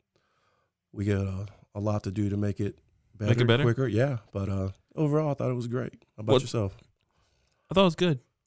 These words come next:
Speaker 2: I thought it was good for people to hear a different side, 'cause, uh, both, like, most of the people that know you and know me, we typically talking in, like, action item form
Speaker 1: Right.
Speaker 2: of, like, moving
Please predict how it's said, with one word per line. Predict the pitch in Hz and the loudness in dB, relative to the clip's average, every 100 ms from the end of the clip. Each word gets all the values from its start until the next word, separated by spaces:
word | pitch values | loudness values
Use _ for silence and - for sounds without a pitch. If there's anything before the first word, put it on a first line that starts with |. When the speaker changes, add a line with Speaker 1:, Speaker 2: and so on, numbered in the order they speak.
| _ 139 | _ -2
Speaker 2:
I | |
thought | 160 160 | 2 4
it | |
was | 139 | 2
good | 127 143 135 | 2 0 2
for | 120 | -2
people | 135 131 131 117 | -2 -2 -2 -4
to | - 117 110 107 107 _ _ _ _ _ _ _ _ _ _ _ _ _ _ 127 | -2 -2 -2 -2 -6 _ _ _ _ _ _ _ _ _ _ _ _ _ _ -2
hear | 127 131 131 131 123 120 - | 2 4 4 2 0 -2 -4
a | 113 | 0
different | 113 113 113 - | 0 0 -4 -6
side, | - 107 117 135 - - _ _ | -2 0 0 -2 -6 -14 _ _
'cause, | 120 110 | 0 2
uh, | 110 | 0
both, | 110 113 113 - - 113 | 4 4 4 -4 -12 -2
like, | 107 - _ _ _ - | -2 -4 _ _ _ 2
most | 117 113 | 4 4
of | 107 | 2
the | - | 2
people | 113 110 104 | 2 2 2
that | 98 | 4
know | 107 107 | 4 6
you | 104 104 104 101 | 4 4 4 4
and | |
know | 101 98 | 4 4
me, | 101 101 | 4 4
we | 98 101 98 95 - | 4 2 2 -2 -2
typically | 117 - 104 101 | -2 0 0 0
talking | 107 101 - 101 98 | 2 2 2 2 2
in, | 80 98 95 98 _ _ _ _ _ _ _ _ - | 2 2 0 -2 _ _ _ _ _ _ _ _ -6
like, | - - - 107 | -4 -4 -4 0
action | 104 110 117 | 0 0 0
item | 107 113 113 | 2 2 2
form | 117 117 117 117 | 0 0 0 -2
Speaker 1:
Right. | 107 | -2
Speaker 2:
of, | 107 | 2
like, | 101 - | 2 0
moving | 107 110 110 110 107 | 4 6 6 4 2